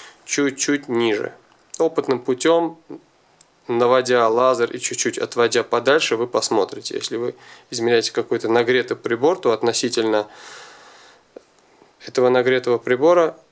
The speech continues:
в других местах температура будет ниже. И вот примерно вот такими движениями, где будет больше всего, значит, вы именно туда направили ваш термометр. Что касается точности измерения.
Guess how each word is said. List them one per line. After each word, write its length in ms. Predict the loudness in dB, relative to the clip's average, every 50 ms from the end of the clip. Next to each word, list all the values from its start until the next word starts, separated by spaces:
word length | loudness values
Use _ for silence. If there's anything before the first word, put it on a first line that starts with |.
| _ _ _ -18
в 220 | -16 -14 -10 -6
других 420 | -4 -2 -2 0 0 -2 -2 0
местах 640 | 0 0 0 0 2 2 2 2 2 0 -6 -16 -18 _ _ _ _ _ _ -6
температура 600 | -4 -4 0 2 2 2 2 2 2 2 2 2
будет 280 | 0 -2 -2 -2 0
ниже. 340 | 0 2 2 0 0 -2 -6
И 140 | -6 -4 -2
вот 360 | 0 0 0 0 -2 -8 -18 _ _ _ -2
примерно 400 | 0 2 2 2 2 2 2 0
вот 100 | 0 0
такими 340 | -2 -2 0 0 0 0
движениями, 640 | 0 0 0 0 2 4 4 4 4 4 2 2 0 -2
где 220 | -2 -2 -2 -2
будет 360 | 0 0 -2 0 0 -2 -2
больше 320 | 0 0 0 0 0 -4 -4
всего, 520 | -2 0 0 2 4 4 4 2 0 -6 -14 -20 -20 -20 -20 _
значит, 380 | -4 0 0 0 0 0 -4 0
вы 280 | 0 0 0 0 -4 -10 _ _ _ _ _ _ _ _ _ _ _ _ _ _ _ _ _ _ _ -6
именно 380 | -2 0 2 2 2 0 0 -4 -16 _ _ _
туда 320 | -4 -2 2 4 4 4 4
направили 640 | 4 2 2 2 2 4 4 2 2 0 -2 -4 -6 -16 -20 -20 -20 -20 -20 _ _ _ _
ваш 260 | -4 0 2 2 2 0
термометр. 580 | 0 0 0 2 2 0 0 -2 -6 -10 -14 -16 -16 -18 -20 -20 -18 -20 -20 -20 _ _ _ _ _ _ _ -20 -20 _ _ _ _ _ -20 -20 -20 _ -20 -20 -20 -20 -20 -20 -20 -20 -20 -20 -20 -20 -20 -20 -20 -20 -18 -10
Что 220 | -6 -2 0 2 2
касается 460 | 2 2 2 4 4 2 2 0 -2
точности 640 | -2 0 2 2 2 2 0 -2 -2 -2 -2 -2 -2
измерения. 640 | 0 0 0 0 0 2 0 0 -2 -2 -4 -8 -10